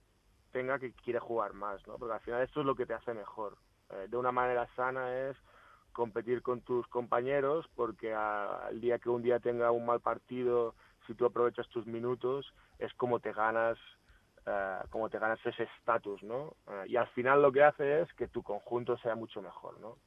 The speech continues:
Entonces, eh, pues bueno, les, les entiendo y espero que él tenga esta mentalidad, ¿no? Porque al final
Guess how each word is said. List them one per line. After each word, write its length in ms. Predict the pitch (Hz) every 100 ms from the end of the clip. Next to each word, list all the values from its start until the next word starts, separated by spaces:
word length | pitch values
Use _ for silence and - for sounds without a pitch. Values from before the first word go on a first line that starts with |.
| _ - - -
Entonces, 420 | - 98 110 104 - _ - - _
eh, 560 | - 107 104 101 95 92 -
pues 160 | - 110
bueno, 380 | 123 123 120 -
les, 180 | 120 110 - -
les 220 | 120 113
entiendo 640 | 117 110 135 139 143 156
y 100 | 156
espero 360 | 110 - 117 117
que 200 | 113 113
él 140 | 113
tenga 240 | 110 117 113
esta 180 | - 117
mentalidad, 580 | 113 104 98 98 101 98
¿no? 160 | 104
Porque 200 | 123 101
al 80 | 98
final 460 | - 101 104 107